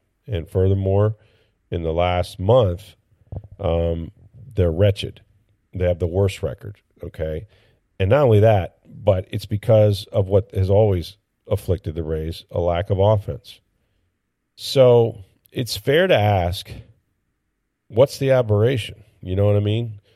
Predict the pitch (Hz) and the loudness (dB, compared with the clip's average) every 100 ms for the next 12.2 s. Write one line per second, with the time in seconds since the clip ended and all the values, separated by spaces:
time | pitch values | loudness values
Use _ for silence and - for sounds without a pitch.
0 | _ _ _ _ _ _ _ _ _ - | _ _ _ _ _ _ _ _ _ -16
1 | 71 85 104 107 131 131 117 127 117 123 | -8 -4 -4 -4 -2 -2 0 -2 0 0
2 | 123 123 117 117 95 69 82 92 101 113 | 0 0 0 2 2 -2 -6 -2 0 0
3 | 117 120 113 120 - - 107 123 123 120 | 0 -2 -4 -4 -6 -2 2 4 4 4
4 | 120 117 117 117 110 107 - 117 104 104 | 2 2 4 4 2 -4 0 0 0 -6
5 | - 113 107 113 110 - 113 110 110 104 | -6 -4 -4 -4 -6 -2 0 0 -2 -2
6 | 110 110 104 101 _ _ 98 107 101 107 | 0 2 0 -4 _ _ 0 0 0 -2
7 | 107 - 107 104 101 104 104 - 104 104 | -4 -2 -2 -2 -2 -2 -2 -4 -8 -6
8 | 104 107 104 101 113 107 87 - _ _ | 0 0 0 0 0 0 -2 -8 _ _
9 | _ _ _ _ _ - 90 92 90 92 | _ _ _ _ _ -4 0 2 0 -2
10 | 110 - 110 123 120 143 143 131 131 127 | -10 -4 -2 0 0 0 0 -2 -2 0
11 | 113 107 80 _ _ _ 104 101 98 95 | 0 -2 -2 _ _ _ -2 0 2 0
12 | 98 | -2